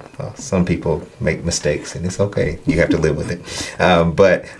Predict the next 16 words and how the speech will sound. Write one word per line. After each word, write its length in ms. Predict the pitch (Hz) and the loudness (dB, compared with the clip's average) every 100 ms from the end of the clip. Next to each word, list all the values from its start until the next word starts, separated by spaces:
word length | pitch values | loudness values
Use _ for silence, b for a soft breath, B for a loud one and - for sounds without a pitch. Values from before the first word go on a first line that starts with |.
| - | 2
uh, 380 | 95 87 85 82 | 4 6 4 2
we 400 | 92 101 95 90 | 2 2 4 2
have 400 | 90 - 90 87 | 2 4 4 4
that 440 | 85 82 73 - - | 0 0 0 -4 2
brotherhood, 600 | 117 147 78 - - - - - | 4 6 4 2 -2 -8 -18 -8
you 140 | 85 82 | -2 0
know, 260 | 76 71 73 | 2 0 0
that 480 | 73 76 76 73 - | 4 4 4 2 -2
what 160 | 78 73 | 0 2
I 380 | 76 85 87 - - - | 4 4 2 2 -6 -6
enjoy 540 | 80 78 73 92 104 92 | -4 -2 2 6 6 4
about 340 | 80 73 76 | 2 2 2
it, 240 | 76 71 B B B B 71 | 0 -2 B B B B -2
um, 560 | 78 78 76 85 - - | 2 4 2 0 -4 -2
is 300 | 85 85 76 | 0 0 0
that 440 | 80 78 76 73 | 2 2 2 0